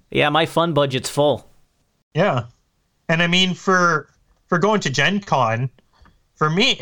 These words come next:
Speaker 2: for me, it's like, uh, it's like an eight, ten hour drive. I'm going with my brother and another friend.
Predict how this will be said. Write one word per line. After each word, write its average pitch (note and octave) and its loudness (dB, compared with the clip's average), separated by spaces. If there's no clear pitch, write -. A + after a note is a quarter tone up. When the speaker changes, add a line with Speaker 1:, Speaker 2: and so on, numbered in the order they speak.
Speaker 2:
for E3 -2
me, G#3 2
it's C3+ -2
like, C#3+ 0
uh, D3 4
it's E3 -6
like D#3+ -2
an D#3+ -4
eight, F3+ -2
ten F#3+ 0
hour E3 2
drive. C#3 -2
I'm G3 -2
going D#3+ 0
with C#3+ 0
my C#3+ -2
brother C3+ 0
and C#3+ 0
another C3+ 0
friend. B2+ 0